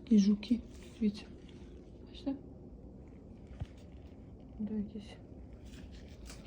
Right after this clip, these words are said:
Понятно, що це таке. Що вилупилося над ним, що живуть в стінах. Е,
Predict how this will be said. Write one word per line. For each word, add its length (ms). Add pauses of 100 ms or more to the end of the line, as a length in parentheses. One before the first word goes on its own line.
(560)
Понятно, 340 (140)
що 100 (440)
це 140
таке. 260 (1800)
Що 120
вилупилося 560
над 220
ним, 220 (180)
що 140
живуть 280
в 80
стінах. 240 (920)
Е, 220